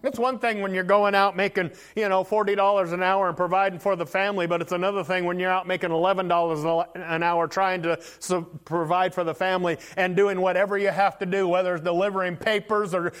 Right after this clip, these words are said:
or, or cooking in a restaurant or whatever it takes to take care of that family. That's a hero.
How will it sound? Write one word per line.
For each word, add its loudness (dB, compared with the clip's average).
or, 2
or 0
cooking -2
in 0
a 2
restaurant 2
or 2
whatever 0
it -2
takes -2
to -4
take -4
care 0
of 0
that -4
family. -4
That's 2
a 0
hero. 0